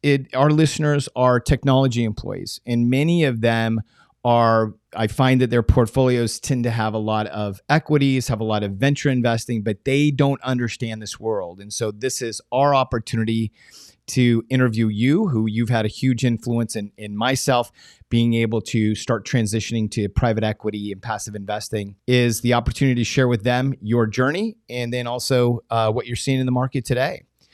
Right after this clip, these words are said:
So I'd love to start off with, you know, when I think, you know, for, for myself, I started getting into, uh,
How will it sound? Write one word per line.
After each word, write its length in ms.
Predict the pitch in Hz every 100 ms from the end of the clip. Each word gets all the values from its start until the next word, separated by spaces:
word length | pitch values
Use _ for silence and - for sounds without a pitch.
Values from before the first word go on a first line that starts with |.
| - _
So 160 | - 147
I'd 140 | 143
love 180 | 139 220
to 100 | 220
start 340 | - 156 139
off 240 | 131 127 123
with, 300 | 135 127 - _
you 120 | 135
know, 100 | 135
when 120 | 135
I 120 | 147
think, 380 | 196 196 170 - _ - - _
you 120 | 139
know, 100 | 139
for, 320 | 120 131 135
for 160 | - 131
myself, 480 | 131 156 147 143 120
I 120 | 131
started 500 | 135 - 135 127 110
getting 280 | 117 117 117
into, 680 | 117 - 113 110 110 110 -
uh, 440 | 107 104 101 101